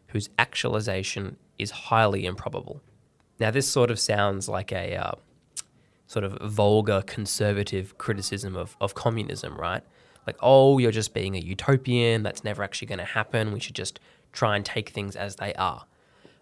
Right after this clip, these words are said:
Um, really, you can sort of trace that insight back to Machiavelli.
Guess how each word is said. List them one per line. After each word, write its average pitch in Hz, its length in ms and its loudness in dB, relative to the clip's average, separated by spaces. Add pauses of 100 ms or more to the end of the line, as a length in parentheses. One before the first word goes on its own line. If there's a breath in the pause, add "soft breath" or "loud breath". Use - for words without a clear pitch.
Um, 107 260 0 (380)
really, 170 340 4
you 113 160 2
can 113 200 -4
sort 113 160 0
of 101 60 -6
trace - 320 -2
that 101 160 -4
insight 101 420 -6
back - 280 -2
to 98 160 -8
Machiavelli. 92 640 -8